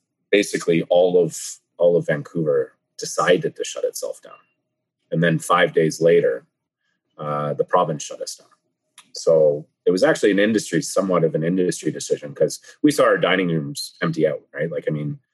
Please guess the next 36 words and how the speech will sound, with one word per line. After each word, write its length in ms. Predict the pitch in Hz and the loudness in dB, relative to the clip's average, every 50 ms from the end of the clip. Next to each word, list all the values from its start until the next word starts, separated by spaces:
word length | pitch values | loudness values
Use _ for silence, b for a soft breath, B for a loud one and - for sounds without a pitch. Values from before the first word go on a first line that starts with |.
| _ _ _ _ _ _ _ - | _ _ _ _ _ _ _ -2
that 240 | 80 80 - 160 | 0 0 0 -2
week 240 | - 82 82 - - | -2 -2 -2 -2 -4
leading 320 | 85 82 85 80 78 78 85 | -2 -2 0 0 0 0 2
up 220 | 98 107 - - | 2 2 0 -2
to 80 | - - | -4 -2
that, 220 | 78 76 76 - | -2 -2 -4 -4
the 80 | - - | -6 -8
fear 280 | - - - 92 92 87 | -8 -2 2 4 4 4
was 260 | 82 80 73 - - | 4 2 0 0 0
in, 400 | 104 104 101 92 90 87 82 _ _ _ _ - | 2 2 2 2 0 -4 -6 _ _ _ _ -8
our 140 | 80 - 78 | -4 -4 -2
rooms 340 | - - - 87 165 165 - | 0 0 0 0 -2 -6 -8
were 120 | - - | -8 -6
empty. 300 | 170 180 165 - - _ _ _ _ _ _ _ _ _ _ _ _ _ _ _ | -6 -6 -6 -6 -14 _ _ _ _ _ _ _ _ _ _ _ _ _ _ _
And 160 | - 82 80 78 | -6 -6 -4 -2
so 160 | - 85 82 | 2 2 4
we 100 | 80 80 | 2 2
just 160 | - - - | 0 -2 -2
said, 200 | - - 78 - | 0 -2 0 2
"Rather 300 | 82 92 98 92 92 85 | 4 4 4 4 2 2
than 160 | 80 82 78 | 0 -2 -4
sitting 300 | 73 - - 85 87 82 | -2 0 0 0 2 2
here 100 | 85 85 76 | 0 0 -2
and 140 | 73 73 - | -2 -4 -2
bleeding, 380 | - 90 90 78 76 73 73 | 0 0 2 2 0 -4 -2
we're 160 | 76 78 85 | 0 2 4
all 120 | 85 85 80 | 4 4 2
gonna 200 | 78 73 76 - | 0 -6 -14 -12
shut 340 | - - - 98 87 - - | -10 -2 -2 -2 -2 -2 -4
for 160 | - 165 - | 0 0 0
a 40 | - | 2
bit 200 | - - - - | 0 -2 -2 -2
and 100 | _ _ | _ _
figure 220 | - - 78 78 73 | -8 -4 -4 -2 -2
this 220 | - - - - | -2 -2 -2 0
out." 240 | - 82 73 67 | 0 0 0 0